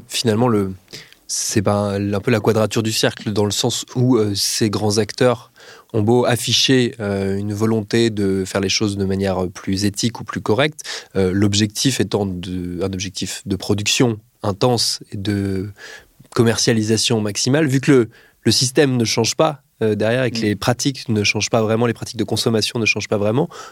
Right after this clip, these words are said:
Speaker 1: de toute façon, le résultat sera le même, éthique ou pas.
Speaker 2: Oui, alors effectivement, un des problèmes, c'est comment s'adaptent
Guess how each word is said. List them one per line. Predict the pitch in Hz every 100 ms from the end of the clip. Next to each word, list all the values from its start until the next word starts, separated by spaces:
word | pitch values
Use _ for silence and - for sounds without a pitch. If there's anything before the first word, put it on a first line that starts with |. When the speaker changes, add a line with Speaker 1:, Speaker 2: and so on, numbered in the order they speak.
| _ 110
Speaker 1:
de | 107
toute | 98
façon, | - 104 160 147
le | 107 101 98
résultat | 101 98 95
sera | 98 -
le | 139
même, | 151 95
éthique | 101 - 98
ou | 117
pas. | 147 - - - - - -
Speaker 2:
Oui, | 127 165 185 147
alors | 113 120 131
effectivement, | 135 165 151 - 147 156 180 180 - -
un | 143
des | 143 131
problèmes, | - 143 139 160 190 190
c'est | 190 - - 139 143 156 - _
comment | 151 156 156 143 117 - _ -
s'adaptent | - 151 143 147 139 131 - -